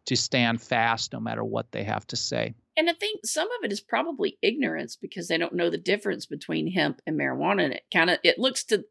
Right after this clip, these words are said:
Speaker 2: the bud looks the same to them. So they think it's all the same and they don't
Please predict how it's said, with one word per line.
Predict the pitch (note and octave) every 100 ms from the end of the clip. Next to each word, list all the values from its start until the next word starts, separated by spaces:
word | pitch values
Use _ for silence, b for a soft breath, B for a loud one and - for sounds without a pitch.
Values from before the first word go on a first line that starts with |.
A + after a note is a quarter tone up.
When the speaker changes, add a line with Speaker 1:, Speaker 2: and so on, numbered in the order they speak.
| _
Speaker 2:
the | - E3+
bud | G3+ B3
looks | G#3 F#3+ -
the | E3+
same | - F#3 G3
to | E3
them. | C#3+ C3+ C#3+ B B B
So | G3+
they | G3
think | F#3+ A#3 G#3+
it's | G3
all | F#3+ E3+
the | D3
same | - G#3 G#3
and | C#3+
they | D3
don't | D#3+